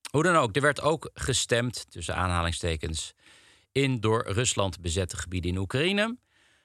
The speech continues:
Volgens Sonja van den Ende, een Nederlandse journalist, ook tussen aanhalingstekens, die in Donetsk zit,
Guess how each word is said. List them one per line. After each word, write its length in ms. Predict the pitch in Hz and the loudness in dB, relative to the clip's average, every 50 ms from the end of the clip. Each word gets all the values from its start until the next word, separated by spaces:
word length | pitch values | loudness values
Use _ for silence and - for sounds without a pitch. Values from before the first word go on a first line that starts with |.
| _ | _
Volgens 580 | _ - - 127 127 113 98 113 101 87 - - _ | _ -10 -4 -4 -4 -2 -2 -4 -4 -4 -4 -6 _
Sonja 400 | - - - 117 107 101 95 92 | -10 -4 -2 -2 0 2 0 0
van 240 | 87 - 101 92 92 | 0 0 0 0 0
den 180 | 85 80 82 - | 0 -2 -2 0
Ende, 500 | - 135 160 180 160 110 87 80 76 - | 0 0 2 2 2 0 0 0 0 -4
een 320 | - - 87 85 85 - - _ | -6 -6 -4 -4 -4 -6 -8 _
Nederlandse 640 | - 90 95 101 107 110 101 92 87 - - 92 - - | -6 -4 -2 -2 0 0 0 -2 -2 -2 -2 -4 -6 -6
journalist, 800 | - 78 101 98 92 90 98 107 98 85 - - - - - - | -6 -4 -2 0 0 2 2 2 2 2 0 0 -2 -6 -10 -6
ook 200 | - 87 92 90 | -4 -2 -2 -2
tussen 260 | - - 85 76 92 80 | -4 -6 -4 -2 -2 -2
aanhalingstekens, 760 | 80 85 80 80 82 82 - - 85 80 78 - 80 76 78 | -2 -2 0 0 -2 -2 -2 -2 -4 -4 -4 -6 -8 -10 -10
die 180 | 85 85 87 87 | -8 -6 -4 -4
in 140 | 87 90 90 | -2 -2 0
Donetsk 460 | 92 90 90 98 131 175 - - - | 0 0 2 2 2 2 2 0 -2
zit, 500 | - - - 123 156 - - - - | -2 -2 -2 -2 -2 -2 -6 -10 -10